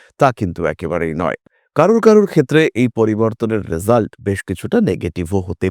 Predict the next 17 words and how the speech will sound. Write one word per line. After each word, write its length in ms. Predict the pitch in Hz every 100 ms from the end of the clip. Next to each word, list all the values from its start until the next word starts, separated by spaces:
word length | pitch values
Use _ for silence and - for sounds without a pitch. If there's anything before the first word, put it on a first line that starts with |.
| -
পারে, 260 | 101 117 110 - _ _ -
এবং 160 | 151 160
এই 100 | 170
নেগেটিভ 640 | 143 139 139 175 175 196 127 92 -
রেজাল্ট 520 | 98 95 110 127 78 - _ _ -
সেটা 200 | 151 156
আমাদেরকে 460 | 127 104 98 92 107 101
কতটা 340 | 98 95 92 98
প্রভাবিত 560 | - 92 110 110 117 113 95
করবে, 300 | 95 - 110 104
কোন 160 | 101 98
দিক 140 | 92 92 -
থেকে 260 | 98 - 101 98
কতটা 300 | 92 90 95
সমস্যা 460 | - 101 104 - 101
আসতে 260 | 95 - 101
পারে, 260 | 90 107